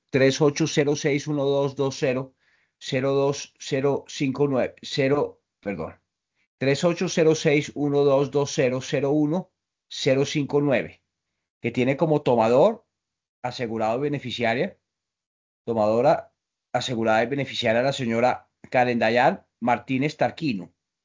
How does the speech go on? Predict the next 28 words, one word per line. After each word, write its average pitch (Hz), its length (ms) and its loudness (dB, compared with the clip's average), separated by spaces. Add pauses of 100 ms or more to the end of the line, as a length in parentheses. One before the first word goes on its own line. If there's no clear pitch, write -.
(500)
y 151 160 -6
que 180 400 -2 (500)
fue 127 140 -2
expedida 165 840 2 (1000)
el 117 320 -4 (340)
diez 143 300 2
de 180 80 0
octubre 170 400 2
de 170 60 6
dos 156 80 6
mil 143 160 0
veintidós 165 800 -2
y 110 120 -10
que 123 120 -2
para 110 220 0
el 110 60 -2
efecto 123 380 -4
tiene 147 380 0
una 143 240 2
vigencia 117 480 -2
del 98 100 -2
diez 110 160 -4
de 147 80 -4
octubre 160 320 2
de 165 60 6
dos 151 80 4
mil 135 120 -2
veintidós 156 640 2